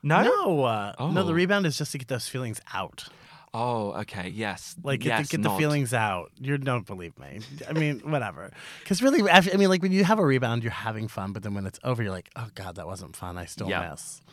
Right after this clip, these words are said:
Speaker 1: Yeah.
Speaker 2: I still miss so-and-so, or I still miss them."
Speaker 1: Yeah.
Speaker 2: But then, I mean, you just, it, that, but a rebound helps you. It's like ripping the Band-Aid off.
Speaker 1: Definitely.
Speaker 2: I feel.
Speaker 1: Yeah.
Speaker 2: I've had, I mean, like, in, after every relationship, it's like that first rebound is painful.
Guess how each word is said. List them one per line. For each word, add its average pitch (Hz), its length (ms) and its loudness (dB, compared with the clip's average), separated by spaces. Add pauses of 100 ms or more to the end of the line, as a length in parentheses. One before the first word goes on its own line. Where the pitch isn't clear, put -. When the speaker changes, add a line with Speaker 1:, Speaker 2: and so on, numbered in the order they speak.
Speaker 1:
Yeah. 92 220 -6 (260)
Speaker 2:
I 120 60 -6
still 117 220 -4
miss 104 160 -6
so-and-so, 87 360 -6
or 80 80 -6
I 87 40 -8
still 98 260 -8
miss 95 280 -10
them." 78 580 -10
Speaker 1:
Yeah. 95 220 -6 (540)
Speaker 2:
But 120 140 -2
then, 123 440 4
I 127 60 -6
mean, 123 240 -2
you 120 160 -4
just, - 320 -8
it, 117 240 -12
that, 113 240 -2
but 131 120 2
a 123 60 4
rebound 127 340 0
helps 113 380 -6
you. 98 220 -6
It's - 160 -12
like 113 120 -8
ripping 110 220 -6
the 104 60 -4
Band-Aid 87 320 -8
off. - 320 -16
Speaker 1:
Definitely. - 500 -8 (220)
Speaker 2:
I 135 220 6
feel. - 500 -10
Speaker 1:
Yeah. 127 80 -4
Speaker 2:
I've 135 160 0
had, 123 360 -2
I 117 40 -8
mean, 131 200 -2
like, 107 260 -4
in, 104 180 -8
after 98 280 -8
every 107 220 -6
relationship, 98 480 -8
it's 95 140 -10
like 90 140 -8
that 87 140 -10
first - 220 -8
rebound 101 260 -6
is - 80 -16
painful. - 540 -14